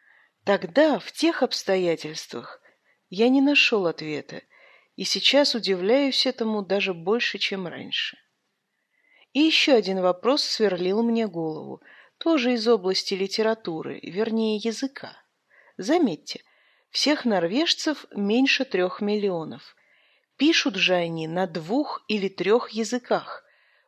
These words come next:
причём ни один из них нельзя с полным правом назвать живым языком. В городах говорят на риксмол. Это стародатский язык, исторический, официальный и литературный.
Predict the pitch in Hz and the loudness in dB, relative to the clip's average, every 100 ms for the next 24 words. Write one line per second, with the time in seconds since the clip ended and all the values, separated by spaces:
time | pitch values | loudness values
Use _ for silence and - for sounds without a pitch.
0 | - 185 190 214 214 202 196 190 160 247 | -4 0 2 2 2 2 2 0 2 4
1 | 285 254 240 233 160 - 180 226 233 240 | 4 4 2 2 0 -4 -2 -2 0 2
2 | 202 - - 220 190 160 139 - 196 269 | 2 0 0 2 2 -2 -6 -2 0 2
3 | 311 277 190 156 156 226 208 202 170 175 | 2 2 2 -2 -2 0 0 0 0 -2
4 | 196 208 185 196 - 127 - - _ _ | -4 -8 -6 -8 -8 -12 -12 -16 _ _
5 | _ _ _ _ _ 180 170 190 196 190 | _ _ _ _ _ -14 0 4 6 6
6 | 277 311 - 190 185 196 262 269 214 226 | 4 4 0 0 4 6 6 2 0 0
7 | 254 269 - - 180 160 147 - _ _ | 2 0 -2 -8 -6 -6 -8 -12 _ _
8 | _ _ - 208 220 - - 226 208 185 | _ _ -6 0 0 0 2 6 6 6
9 | 269 277 - 247 233 220 185 180 165 - | 4 2 -4 -4 -2 0 -2 -4 -6 -12
10 | - 220 - 226 208 254 240 - - - | -10 -10 -2 -2 0 -2 -6 -6 -8 -8
11 | - 190 - - 175 175 196 233 240 226 | -4 -4 -4 -4 2 4 4 2 0 -2
12 | - 262 233 - 185 175 156 139 185 190 | -2 -2 -2 -2 -2 -2 -8 -10 -12 -14